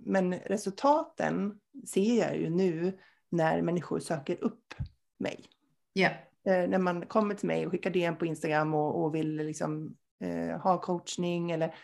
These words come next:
Speaker 1: man går med i Soloprenörerna, eller, eh, man <clears throat> köper en, eh, en medlemstjänst, alltså sätta upp strukturen och allting för det, liksom. Så att det,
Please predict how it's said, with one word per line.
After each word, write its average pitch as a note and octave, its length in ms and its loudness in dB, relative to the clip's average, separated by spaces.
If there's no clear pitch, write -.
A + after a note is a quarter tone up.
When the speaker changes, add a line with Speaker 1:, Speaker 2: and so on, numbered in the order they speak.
Speaker 1:
man D#3+ 140 0
går E3+ 80 0
med E3+ 200 2
i D#3+ 40 -2
Soloprenörerna, D#3+ 1000 0
eller, D#3 260 -2
eh, F#3 320 -8
man E3+ 280 -4
<clears throat> G3+ 200 12
köper E3+ 480 10
en, D#3+ 260 0
eh, D#3+ 480 0
en E3+ 200 2
medlemstjänst, D#3+ 800 2
alltså D3+ 180 2
sätta E3 140 8
upp E3+ 120 4
strukturen D#3+ 540 6
och D#3+ 60 12
allting D#3 300 6
för E3+ 120 0
det, D3+ 160 8
liksom. D3+ 300 -2
Så G3+ 80 4
att G3 200 4
det, G#3 500 4